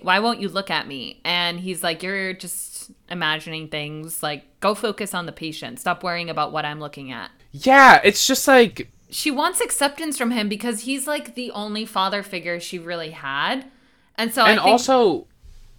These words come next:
Speaker 2: that's her teacher.
Speaker 1: Yeah.
Speaker 2: At the end of the day, dude, even if you have this bu-, bullshit going on, and, like, obviously they have a lot of baggage together, you're her teacher. You need to have some sort of, like,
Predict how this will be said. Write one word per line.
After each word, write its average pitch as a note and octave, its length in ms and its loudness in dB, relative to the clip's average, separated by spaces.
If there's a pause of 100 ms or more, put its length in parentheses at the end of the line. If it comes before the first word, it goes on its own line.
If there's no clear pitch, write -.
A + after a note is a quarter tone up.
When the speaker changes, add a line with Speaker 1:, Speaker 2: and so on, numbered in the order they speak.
(420)
Speaker 2:
that's G#3+ 240 4
her A#3+ 120 0
teacher. G#2+ 800 0
Speaker 1:
Yeah. F#3 540 -6 (540)
Speaker 2:
At G3+ 120 -2
the G#3+ 120 2
end C4 120 2
of C#4 60 -8
the B3 80 -4
day, F#3 340 2
dude, C#3+ 360 -2
even F#3 200 -4
if G#3+ 140 -10
you G#3 80 -6
have F3+ 160 -2
this E3+ 140 -6
bu-, D3+ 140 -8 (120)
bullshit D3 400 -2
going B2 260 -4
on, D3+ 240 0
and, C3 120 -4
like, A#2+ 120 0
obviously C#3 360 0
they B2+ 120 -4
have A#2 100 -6
a A#2 40 -2
lot A2+ 160 0
of G#2 100 -4
baggage C3 440 0
together, G#2+ 500 -4 (640)
you're A3+ 220 2
her C#4 100 0
teacher. A#3 400 -4
You C#3+ 180 -4
need F#3 200 -6
to A3 80 -4
have G#3 240 0
some F3+ 180 -4
sort F#3 240 -4
of, F3 140 -4
like, C3+ 460 -2